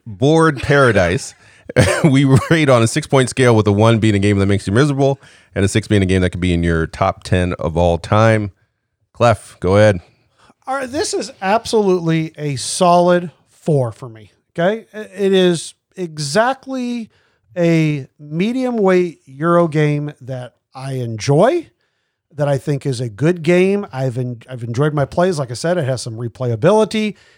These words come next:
Speaker 2: It has a little bit of interaction, but mainly it has a really good puzzle that I like to, you know, kind of play and try to figure out. I like that. Which actions am I going to take to try to do this? And which ones do I need the resources? And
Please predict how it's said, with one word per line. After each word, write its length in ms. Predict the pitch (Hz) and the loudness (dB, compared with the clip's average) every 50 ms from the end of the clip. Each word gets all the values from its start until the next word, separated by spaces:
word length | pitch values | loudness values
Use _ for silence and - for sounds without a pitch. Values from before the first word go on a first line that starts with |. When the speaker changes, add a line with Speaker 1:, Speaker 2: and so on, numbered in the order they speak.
| _ - | _ -6
Speaker 2:
It 100 | 139 131 | -2 0
has 160 | 127 139 131 120 | 0 0 0 0
a 60 | 123 | -2
little 280 | 117 123 143 165 180 | 0 2 2 2 4
bit 140 | 170 175 185 | 2 2 2
of 120 | 180 175 180 | 2 2 2
interaction, 640 | 175 170 170 170 170 175 170 - - 180 180 165 - _ _ _ _ _ _ | 2 4 4 4 2 2 0 -2 -4 -4 -6 -6 -10 _ _ _ _ _ _
but 140 | - 156 143 | -4 -2 -2
mainly 500 | 147 156 165 170 180 190 196 196 196 190 | 0 2 2 2 2 2 2 2 2 2
it 80 | 190 156 | 2 2
has 160 | 160 151 127 | 2 2 0
a 60 | 143 | 0
really 480 | 135 127 127 135 147 151 156 170 185 180 | 0 0 2 2 4 4 4 2 0 -2
good 480 | 147 110 131 147 143 147 147 120 _ | -4 -2 0 0 0 0 -2 -6 _
puzzle 560 | - - - 214 202 151 135 120 131 143 - _ _ _ _ _ _ _ | -6 -2 0 2 2 2 0 -2 -4 -6 -8 _ _ _ _ _ _ _
that 160 | 143 156 160 | -2 0 2
I 120 | 170 175 175 | 4 4 2
like 500 | 160 143 135 127 131 147 160 147 _ - | 2 0 -4 -4 -4 -6 -6 -8 _ -2
to, 460 | 165 160 156 156 156 160 156 156 151 _ _ | 0 2 2 2 2 0 0 -4 -8 _ _
you 180 | _ 139 147 151 | _ -8 -6 -4
know, 180 | 147 143 156 147 _ | -4 -6 -8 -10 _
kind 260 | - - - 147 175 | -14 -12 -10 -8 -8
of 200 | 180 165 - _ | -8 -10 -14 _
play 260 | - - 147 147 165 175 | -10 -4 -2 0 0 0
and 120 | 180 175 | 0 0
try 160 | - - 175 | 0 0 0
to 80 | 170 170 | 0 -2
figure 320 | - - 196 202 208 214 | -4 -6 -6 -4 -4 -4
out. 180 | 240 269 247 156 | -4 -4 -4 -6
I 60 | 117 | -8
like 320 | 107 110 117 135 151 151 - | -10 -6 -2 -2 -2 0 0
that. 320 | 156 160 160 160 151 - - _ _ _ _ _ _ | 2 2 2 2 0 -4 -10 _ _ _ _ _ _
Which 300 | 117 113 131 160 170 - | -4 -2 0 0 0 2
actions 460 | 185 170 170 175 - - 170 165 160 151 | 2 2 2 2 0 -2 -4 -2 -2 -2
am 120 | 160 160 | -2 -2
I 80 | 156 156 | -2 -2
going 280 | 143 160 156 160 160 156 | 0 0 0 0 -2 -4
to 60 | 139 | -4
take 300 | - - 160 160 160 156 | -4 -2 -2 -2 -2 -6
to 80 | - | -8
try 160 | 120 - 139 139 | -6 -6 -4 -4
to 80 | 135 | -4
do 160 | 131 131 139 | -2 -2 0
this? 400 | 131 147 202 226 220 180 - - | 2 2 2 2 2 0 -2 -6
And 260 | - 139 123 123 123 117 | -6 -6 -6 -6 -6 -6
which 280 | 131 143 131 - - | -6 -6 -8 -8 -8
ones 320 | 139 139 147 151 147 139 113 | -6 -6 -4 -4 -6 -6 -6
do 100 | - 139 | -6 -6
I 80 | 131 | -6
need 160 | 131 131 131 | -6 -6 -6
the 80 | 120 127 | -6 -6
resources? 720 | 123 170 233 220 - - 196 190 185 156 - 180 175 160 | -6 -4 -4 -4 -2 0 0 0 0 0 -2 -2 -2 -2
And 180 | 156 156 147 - | -2 -4 -4 -6